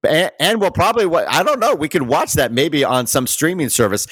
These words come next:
It was on H B O for a number of years. I don't know who cares the cer-, carries the ceremony anymore. Maybe this year there won't be one, but I do know that streaming is bigger than ever. Disney Plus had some news. They hit ninety-five million subscribers worldwide.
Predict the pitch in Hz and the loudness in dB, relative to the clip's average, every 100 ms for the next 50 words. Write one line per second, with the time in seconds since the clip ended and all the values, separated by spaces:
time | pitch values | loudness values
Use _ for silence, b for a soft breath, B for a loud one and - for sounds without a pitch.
0 | B 135 135 190 156 143 147 - 127 147 | B -2 0 0 0 0 -2 0 0 0
1 | - 110 98 98 90 98 101 104 107 156 | 0 -2 0 0 0 0 0 -2 0 0
2 | 151 131 139 - 143 139 - 107 - 139 | -2 -2 -2 0 0 0 -2 -2 0 0
3 | - - 147 139 - 104 135 147 117 101 | -2 0 0 0 -2 -2 2 2 2 0
4 | 92 87 87 90 92 - B B 117 131 | 0 -2 -2 -2 -2 -4 B B 0 2
5 | 123 123 123 117 117 117 101 - 135 170 | 2 0 0 2 2 0 -2 -2 0 0
6 | 98 80 82 B B 131 120 120 143 151 | 0 -2 -4 B B 0 0 2 0 0
7 | 139 123 113 - 135 139 147 127 117 123 | 0 0 0 0 0 2 2 0 0 -2
8 | 127 131 123 135 110 85 - - 107 156 | 0 0 2 0 0 -4 -6 -4 -2 0
9 | 143 131 139 135 123 - 120 104 110 120 | -2 -2 -2 2 0 0 0 2 2 0
10 | - - 95 156 156 151 110 107 123 151 | -6 -6 0 2 2 0 0 0 0 2
11 | 160 - 135 139 120 123 135 127 - - | 0 2 2 2 2 0 0 -2 -2 -2
12 | - 135 135 98 95 90 101 104 87 95 | 0 0 2 0 -2 0 2 2 2 2
13 | 80 65 | 2 -2